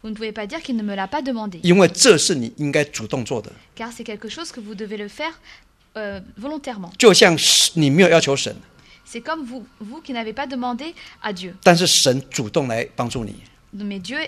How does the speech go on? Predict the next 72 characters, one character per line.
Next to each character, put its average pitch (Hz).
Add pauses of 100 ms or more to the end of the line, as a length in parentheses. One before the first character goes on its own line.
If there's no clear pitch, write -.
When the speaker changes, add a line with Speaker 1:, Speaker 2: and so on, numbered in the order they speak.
(120)
Speaker 1:
euh, 196 (300)
euh, 190
de 202
lui-même 240
est 220
venu 233
vous 240
aider. 180 (140)
Speaker 2:
就 233
像 226
这 226
三 247
个 220
人 160
没 156
有 156
要 151
求 131
亚 110
伯 110
拉 110
罕， 110 (240)
Speaker 1:
Comme 247
ces 233
trois 277
hommes 349
qui 240
n'ont 208
rien 294
demandé 254
à 254
Abraham. 180
Speaker 2:
但 196
是 202
亚 143
伯 156
拉 156
罕 143
却 175
主 -
动 139
来 117
帮 117
助 117
他 104
们。 104 (120)
Speaker 1:
Mais 202
Abraham, 220
volontairement, 226
est 220
venu 240
les 247
aider. 180 (160)
Speaker 2:
没 170
有 269
主 120
动 139 (100)
就 -
不 156
能 123
说 123
是 120
爱 131
了。 - (320)
Speaker 1:
Donc, 214
euh, 208
s'il 294
n'y 262
a 233
pas 277
donc, 208
euh, 196